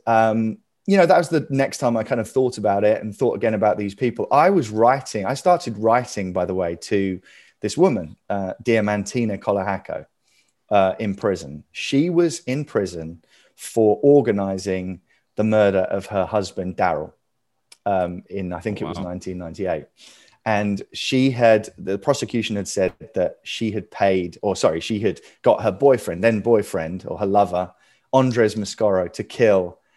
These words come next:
Speaker 1: her husband for the life insurance money.
Speaker 2: Boy, I feel like I've heard that story, like,
Speaker 1: Yeah.
Speaker 2: right? So
Speaker 1: Yeah, this is, this is a tried and tested. <laughs>
Speaker 2: God,
Speaker 1: Yeah.
Speaker 2: th-, but that's so crazy. God, that's
Speaker 1: Yeah.
Speaker 2: crazy.
Speaker 1: So,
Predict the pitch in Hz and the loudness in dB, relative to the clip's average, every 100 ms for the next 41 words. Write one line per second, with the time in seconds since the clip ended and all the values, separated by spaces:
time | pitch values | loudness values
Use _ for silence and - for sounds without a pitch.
0 | _ - 107 95 92 - - 156 120 - | _ -2 2 2 0 -6 0 2 2 -4
1 | 92 90 104 98 92 92 - 82 - 87 | -8 -4 -2 -2 -2 -8 -10 -12 -12 -14
2 | 76 - _ _ _ _ _ _ _ _ | -14 -16 _ _ _ _ _ _ _ _
3 | - 113 107 143 135 120 98 123 110 104 | -2 0 2 4 4 2 2 2 4 2
4 | - - 113 104 92 95 - 101 92 - | 0 -2 0 2 0 -4 -6 -6 -6 -8
5 | _ - - 151 127 107 - - - - | _ -18 2 4 6 2 -6 -20 -20 -6
6 | 123 135 120 123 135 135 120 139 131 131 | 4 6 8 6 6 2 2 0 2 0
7 | - 147 143 127 117 127 113 113 104 95 | 4 4 6 2 2 2 2 4 2 2
8 | - - - 120 113 120 101 - - - | -8 -8 -2 2 2 0 -4 -12 -16 -18
9 | - 120 147 143 - 120 - 120 120 92 | -10 -4 -2 -2 -4 -6 -6 -6 -6 -10
10 | 85 - - 101 101 117 87 87 - - | -18 -20 -20 -8 2 4 4 -2 -14 2
11 | 151 147 131 | 6 8 6